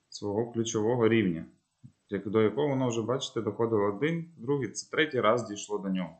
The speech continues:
поки не пробиває. І чого можна очікувати? Якщо золото зараз пробиває рівень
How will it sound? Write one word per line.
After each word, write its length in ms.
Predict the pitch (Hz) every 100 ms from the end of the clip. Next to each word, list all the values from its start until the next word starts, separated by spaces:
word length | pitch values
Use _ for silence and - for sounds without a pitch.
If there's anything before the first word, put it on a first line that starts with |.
| _
поки 300 | 117 139 147
не 200 | 131 117
пробиває. 680 | 113 107 104 95 90 80 - _ _ _ _ _ _ _ _ _ _ _ _ _ _ _ _ _
І 120 | 143
чого 280 | 135 127 147
можна 360 | 127 131 123
очікувати? 500 | 120 - 113 92 -
Якщо 420 | 101 - - 175 147
золото 500 | 135 139 98 - 92
зараз 640 | 107 117 95 - - _ _ _ _ _ _ _ _ _ _ _ _ _ _ _ _ _ _ _ _ _ _ _ _ _ _
пробиває 840 | 139 143 151 123 120 117 135 147 - -
рівень 680 | 135 143 147 147 143 -